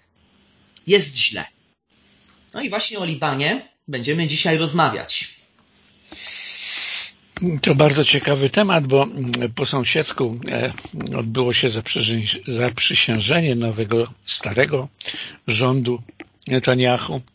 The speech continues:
Speaker 2: w nowej odsłonie. Rządzi ten, co powinien,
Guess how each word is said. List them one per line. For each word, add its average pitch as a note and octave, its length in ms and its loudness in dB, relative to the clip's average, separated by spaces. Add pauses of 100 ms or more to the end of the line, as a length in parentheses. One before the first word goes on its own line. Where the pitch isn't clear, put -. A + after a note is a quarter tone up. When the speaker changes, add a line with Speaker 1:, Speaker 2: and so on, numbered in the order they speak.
(160)
Speaker 2:
w B2+ 260 -8
nowej B2 320 0
odsłonie. A#2+ 600 -2 (1400)
Rządzi C#3+ 460 4
ten, C3+ 200 2
co B2 140 -2
powinien, B2+ 600 0